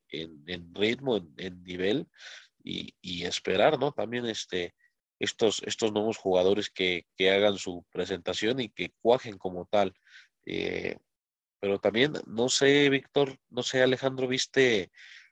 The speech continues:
viste el partido? Y, y, y no sé si te llamó un poquito el, el arbitraje. Eh, por ahí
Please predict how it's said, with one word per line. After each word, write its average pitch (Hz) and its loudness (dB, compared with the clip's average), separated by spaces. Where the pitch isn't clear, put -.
viste 107 0
el 123 0
partido? 110 4
Y, 87 -4
y, 80 -10
y 85 -12
no 101 -4
sé 131 -2
si 135 -2
te 98 0
llamó 92 0
un 107 -10
poquito - -4
el, 110 0
el 95 -2
arbitraje. 90 -2
Eh, 90 2
por - 0
ahí 110 0